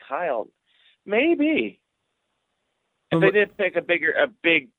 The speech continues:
Speaker 1: you know, name kind of star, I think maybe he'd be a good one.
Speaker 2: Now, uh, what, what is your personal fan casting choice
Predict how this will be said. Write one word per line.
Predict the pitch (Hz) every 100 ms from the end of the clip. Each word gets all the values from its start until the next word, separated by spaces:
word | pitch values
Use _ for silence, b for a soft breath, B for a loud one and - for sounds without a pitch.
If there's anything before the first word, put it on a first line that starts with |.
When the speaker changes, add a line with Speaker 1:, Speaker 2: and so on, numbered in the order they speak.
| _
Speaker 1:
you | 147
know, | 139 139
name | 135 139 139 135
kind | 135 135
of | 113
star, | 139 135
I | 135
think | 160 240 262
maybe | 254 277 320 135
he'd | 113 117
be | 107
a | 98
good | 101 95
one. | 90 110 196 _ _ -
Speaker 2:
Now, | 147 139 135
uh, | 131 139
what, | 147 180 202
what | 160 175 208
is | 196 139
your | 135 165 156 139 117 -
personal | - 160 147 - 131 120 113 110 - _
fan | - 139 135 123
casting | 123 113 107 113 110
choice | - 113 92 87 -